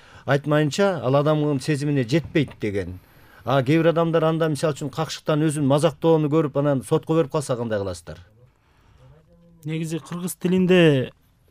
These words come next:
Speaker 2: өтө ба-, кыргыз тили өтө бай бир, өтө терең тил да. Анан, э, какшык иретинде те илгертен бери эле айтылып келген.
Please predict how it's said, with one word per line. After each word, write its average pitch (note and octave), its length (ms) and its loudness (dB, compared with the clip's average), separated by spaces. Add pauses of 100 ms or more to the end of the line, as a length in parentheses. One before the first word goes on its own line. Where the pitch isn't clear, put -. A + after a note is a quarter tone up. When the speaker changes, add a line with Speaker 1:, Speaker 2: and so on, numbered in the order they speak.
(140)
Speaker 2:
өтө D#3+ 240 2
ба-, D3+ 240 2
кыргыз F#3 300 -2
тили F3+ 240 2
өтө F3 140 0
бай D#3+ 400 4
бир, B2+ 180 2 (100)
өтө C#3+ 540 2
терең D3+ 340 2
тил D#3 160 0
да. B2 120 -2
Анан, C3+ 460 2
э, B2+ 420 0 (100)
какшык D3 500 -4
иретинде C3 960 0
те D#3+ 420 -4
илгертен C3+ 440 -4
бери A#2+ 120 -4
эле A#2+ 140 -4
айтылып B2 220 -8
келген. A2+ 400 -8